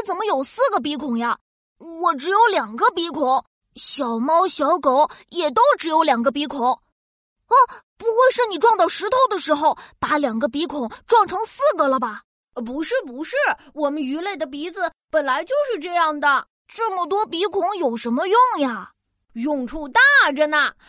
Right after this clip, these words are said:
Speaker 2: 我们在水里时，水就会从前面的鼻孔进来，再从后面的鼻孔流出去，这样我们就能闻到水里的气味了。
Speaker 1: 哦，想不到鱼都是这么闻味道的，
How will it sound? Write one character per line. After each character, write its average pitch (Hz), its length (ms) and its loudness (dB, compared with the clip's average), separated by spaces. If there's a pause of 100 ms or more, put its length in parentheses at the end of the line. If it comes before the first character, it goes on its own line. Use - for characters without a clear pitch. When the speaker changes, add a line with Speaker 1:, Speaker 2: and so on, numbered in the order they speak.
(140)
Speaker 2:
我 277 160 0
们 277 140 -4
在 311 160 0
水 311 180 -6
里 370 180 -4
时， 269 220 -6 (320)
水 269 300 -2
就 320 160 -4
会 311 160 -4
从 302 200 -6
前 254 240 -6
面 370 140 0 (140)
的 370 80 0
鼻 247 160 -8
孔 226 240 -8
进 285 200 -8
来， 262 220 2 (380)
再 240 180 0
从 240 260 -4
后 294 80 -6 (200)
面 359 160 -4
的 302 80 -2
鼻 277 180 -6
孔 311 200 -2
流 226 260 -2
出 440 100 -4 (100)
去， 440 120 -2 (560)
这 494 300 2
样 302 320 0
我 285 140 -2
们 285 140 0
就 339 160 -4
能 311 160 -2
闻 294 200 -2
到 330 280 4
水 349 240 -6
里 415 140 -2
的 320 160 -10
气 - 160 -10 (240)
味 311 160 4
了。 277 260 2 (380)
Speaker 1:
哦， 381 1080 2 (320)
想 233 540 -4
不 277 100 -6
到 330 180 4
鱼 285 180 -4
都 440 160 2
是 453 140 -4
这 508 120 0 (160)
么 339 100 2
闻 247 220 0
味 269 180 2
道 220 200 -2
的， 208 200 -4